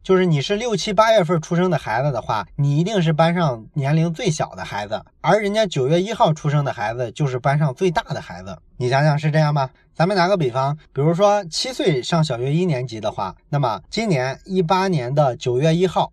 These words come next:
这时候入学的应该是二零一一年八月三十一号之前出生的小朋友，对不对？这个小学一年级的班级呢，他的同学的年龄结构最大的应该就是二零一零年九月一号出生的孩子。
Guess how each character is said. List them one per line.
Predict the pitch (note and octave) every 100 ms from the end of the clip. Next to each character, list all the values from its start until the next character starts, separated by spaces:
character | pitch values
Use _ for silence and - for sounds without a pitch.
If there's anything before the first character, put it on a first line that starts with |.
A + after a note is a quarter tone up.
| -
这 | C4+ F#3+
时 | D#3
候 | E3+
入 | D#3+ F#3 E3+
学 | - A2+ C3+
的 | C3 G#2
应 | B2+ D3+
该 | D3 D#3
是 | - C3 F2+ -
二 | F#3 E3+
零 | C#3+ E3
一 | F3 F#3+ G#3
一 | G#3
年 | B2 G#2 A#2
八 | - D#3 F3+
月 | E3+
三 | C3 E3+ E3+
十 | F3
一 | F#3
号 | F#3 B2+
之 | - G#3+
前 | - A#2+ D#3
出 | - D#3
生 | D3
的 | C#3
小 | A2+ F#2+
朋 | G#2
友， | G2 E2+ -
对 | C3+
不 | B2+
对？ | D3 C3 - _ _
这 | -
个 | G3+
小 | D#3+ C#3 A#2
学 | C#3+ F#3+
一 | A#3
年 | F#3+ F3
级 | C#3
的 | D3
班 | C#3 D#3 E3
级 | A2
呢， | A#2 B2 G2+
他 | -
的 | D3+ B2 -
同 | D3+ E3
学 | D3+
的 | D3
年 | C3 C3+
龄 | D#3+ E3+
结 | B2+ C3+
构 | D#3+ - -
最 | B3
大 | G3+ G3+ E3
的 | A#2+
应 | B2
该 | D#3 D#3
就 | D#3
是 | - -
二 | G3 F3+
零 | D3 E3
一 | F#3 G#3+
零 | F3+ D3+
年 | C3 A2+ D3
九 | B2 G#2
月 | C3
一 | D#3+
号 | G#3+ A#3
出 | - G#2+
生 | G#2+
的 | G#2+
孩 | E2+ F#2+
子。 | G2